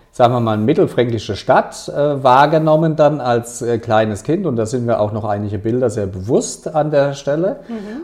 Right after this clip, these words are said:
Speaker 1: Und habe dann, äh, auch meine, sag ich mal, ersten Schritte im Bereich,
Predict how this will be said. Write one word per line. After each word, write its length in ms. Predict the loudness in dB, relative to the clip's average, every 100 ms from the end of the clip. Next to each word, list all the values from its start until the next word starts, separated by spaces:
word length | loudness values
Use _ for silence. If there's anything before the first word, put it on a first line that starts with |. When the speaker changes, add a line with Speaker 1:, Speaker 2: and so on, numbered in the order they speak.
| -4
Speaker 1:
Und 300 | -4 -2 -2
habe 540 | 2 4 4 4 2 -2 -4
dann, 460 | 2 4 4 2 2
äh, 240 | 2 0
auch 600 | 2 6 8 6 4 -4
meine, 460 | -2 0 0 0 0
sag 200 | 0 0
ich 80 | -2
mal, 220 | -2 0
ersten 380 | 0 -2 -6 -10
Schritte 680 | -2 0 -2 -2 0 0 0
im 200 | -2 0
Bereich, 500 | 2 4 2 -2